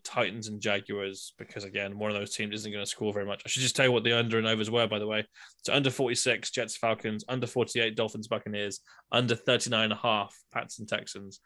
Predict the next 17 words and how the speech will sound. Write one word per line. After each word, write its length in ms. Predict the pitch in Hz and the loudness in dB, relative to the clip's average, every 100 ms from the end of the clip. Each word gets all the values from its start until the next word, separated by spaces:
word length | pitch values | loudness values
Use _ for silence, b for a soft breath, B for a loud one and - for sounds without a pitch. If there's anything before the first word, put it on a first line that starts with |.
| b b - | b b -4
under 200 | 107 104 | 0 0
forty-eight 440 | - 123 92 110 - | 0 0 2 0 -2
and 80 | |
a 40 | 95 | -6
half, 300 | 98 95 - _ _ - | -6 -8 -12 _ _ -6
Titans 400 | 104 98 92 - | -4 -4 -8 -16
and 80 | |
Jags. 480 | - 60 53 - - _ _ _ _ _ B B B B | -12 -12 -14 -18 -20 _ _ _ _ _ B B B B
And 100 | 104 | 2
that 120 | 110 | 4
brought 160 | 101 101 | 4 2
me 100 | 104 | 0
to 920 | - - 175 110 90 101 113 80 95 170 | -2 2 4 4 2 -4 -4 -4 -6 -8
the 80 | |
grand 320 | 127 110 101 - | -4 -4 -4 -4
total 320 | 104 98 107 | -6 -6 -2
of 460 | 151 156 - 185 | 0 0 -4 -8